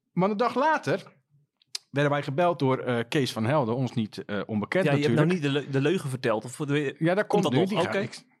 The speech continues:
Speaker 2: Ja, je
Speaker 1: ga je
Speaker 2: werkt
Speaker 1: me
Speaker 2: er
Speaker 1: nou,
Speaker 2: naartoe.
Speaker 1: ga je me nou in
Speaker 2: Ja,
Speaker 1: de reden
Speaker 2: ik,
Speaker 1: zitten te
Speaker 2: ik
Speaker 1: vallen
Speaker 2: dacht,
Speaker 1: hier?
Speaker 2: ik dacht, je vergeet het.
Speaker 1: Nee, ik zeg, en dat ging
Speaker 2: Oké.
Speaker 1: ik net vertellen.
Speaker 2: Ja, vertel. Mhm.
Speaker 1: Je moet eens een keer wat meer naar mij luisteren. Zou sowieso
Speaker 2: Het is
Speaker 1: goed zijn in
Speaker 2: niet
Speaker 1: je
Speaker 2: zo dat je
Speaker 1: leven.
Speaker 2: aan vakantie toe bent. Je bent nog steeds scherp, dus.
Speaker 1: Ik wel, jij niet.
Speaker 2: Ja.
Speaker 1: <laughs>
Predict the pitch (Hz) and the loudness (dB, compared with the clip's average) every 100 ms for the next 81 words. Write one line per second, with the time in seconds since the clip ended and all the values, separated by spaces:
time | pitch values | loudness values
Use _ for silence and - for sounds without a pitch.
0 | _ _ _ _ _ 151 156 180 208 202 | _ _ _ _ _ -4 -2 0 2 2
1 | 208 214 - 214 220 220 220 214 214 247 | 2 2 0 -2 0 0 0 2 2 0
2 | 214 196 180 160 170 151 175 240 185 165 | 0 -2 0 2 2 2 0 0 -2 -4
3 | 135 165 151 254 285 262 - - 127 92 | -4 -4 -4 -2 -2 -4 -6 -12 -6 -4
4 | 101 104 147 165 - _ _ _ 147 - | -2 -2 -2 -4 -10 _ _ _ -6 -2
5 | 156 147 151 135 156 170 170 - 175 190 | -2 -2 -2 0 0 0 0 2 0 -2
6 | - 156 202 139 143 160 175 151 107 - | -6 -4 0 0 0 -2 -6 -4 -6 -6
7 | - _ _ _ - 143 180 120 123 151 | -18 _ _ _ -8 -4 -2 -2 0 0
8 | 139 127 - 151 139 156 147 127 120 156 | -2 -8 -4 -2 0 2 2 0 0 0
9 | 175 - 98 92 - - 135 - - 143 | 0 -2 -6 -8 -8 -4 -4 -4 -2 0
10 | 131 170 143 123 110 160 202 196 190 185 | 2 2 2 -2 0 2 2 2 0 -2
11 | 165 151 135 135 120 117 113 135 127 151 | -2 -2 -2 -4 -2 0 -2 -2 -2 -2
12 | - 165 - 107 107 113 - - 190 135 | -2 -4 -2 -4 -4 -8 -6 -4 -2 0
13 | 165 135 170 190 160 - - - - - | 0 0 0 -2 -2 -4 -6 -4 -4 -4